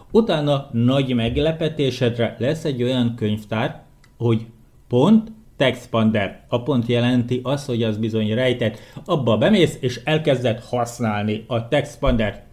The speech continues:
A következő lépés az, hogy megmondjuk, hogy milyen szövegeket szeretnénk mi kicserélni. A Textpander egy nagyon jó megoldást csinál, figyeljétek meg, azt mondom, nagyon jó megoldást csinál, eltérve az Expanzótól, hogy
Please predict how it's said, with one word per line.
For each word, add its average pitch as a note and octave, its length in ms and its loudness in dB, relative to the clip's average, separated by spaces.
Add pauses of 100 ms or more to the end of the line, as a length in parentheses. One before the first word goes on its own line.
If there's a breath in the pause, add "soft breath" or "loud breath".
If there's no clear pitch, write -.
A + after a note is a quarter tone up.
(100)
A C#3 120 0
következő E3 540 4
lépés C3+ 380 0
az, C#3+ 200 0
hogy C#3 180 -4
megmondjuk, D3 560 0
hogy B2 160 0
milyen D#3 240 0
szövegeket B2+ 720 0
szeretnénk A#2+ 640 0
mi A#2 180 0
kicserélni. A2 640 0 (300 loud breath)
A C3 200 0
Textpander D#3 840 0
egy C#3+ 200 -4
nagyon F3 400 0
jó C#3+ 200 4
megoldást B2+ 680 0
csinál, A#2 540 0
figyeljétek A#2 580 2
meg, G#2+ 240 -2 (260)
azt B2+ 220 -2
mondom, C3+ 300 4
nagyon C#3+ 440 4
jó B2 180 2
megoldást A2+ 680 0
csinál, D#3+ 340 -2 (320 loud breath)
eltérve C3+ 640 2
az G#2 200 -4
Expanzótól, E3+ 1080 0 (240)
hogy B2 340 0